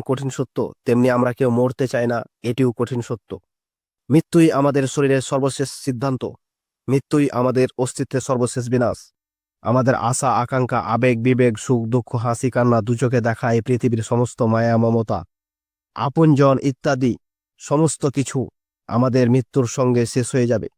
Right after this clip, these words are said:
তাই আমরা জানতে অজান্তে কখনোই মরতে চাই না। ফ্রেন্ডস, মরতে না চাওয়াটাই সঠিক সিদ্ধান্ত, কারণ বেঁচে থাকাটাই মহান উপহার বা গিফট বলে মনে করি। বিশ্ব প্রকৃতির কঠিন নিয়মের বিরুদ্ধে গিয়ে আমাদের শরীরকে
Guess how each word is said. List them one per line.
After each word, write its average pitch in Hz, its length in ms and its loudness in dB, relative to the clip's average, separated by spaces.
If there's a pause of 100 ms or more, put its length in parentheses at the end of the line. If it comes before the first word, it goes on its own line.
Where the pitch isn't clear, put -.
(680)
তাই 123 220 -2
আমরা 127 200 2 (420)
জানতে 135 460 0
অজান্তে 123 420 2
কখনোই 123 400 2
মরতে 117 300 -2
চাই 107 200 -2
না। - 60 -10 (920)
ফ্রেন্ডস, 147 320 2 (340)
মরতে 131 340 0
না 131 160 2
চাওয়াটাই 131 400 0 (120)
সঠিক 127 320 -2
সিদ্ধান্ত, 123 420 -2 (800)
কারণ 123 240 2 (200)
বেঁচে 131 300 2
থাকাটাই 127 440 -2
মহান 123 220 0 (140)
উপহার 123 340 -2
বা 120 80 0 (100)
গিফট 120 240 -2 (200)
বলে 117 260 2
মনে 110 200 2
করি। 87 180 -4 (640)
বিশ্ব 123 260 -2 (120)
প্রকৃতির 135 460 0
কঠিন 143 340 2
নিয়মের 127 400 6
বিরুদ্ধে 123 380 0
গিয়ে 123 160 2 (140)
আমাদের 123 380 0
শরীরকে 127 360 -2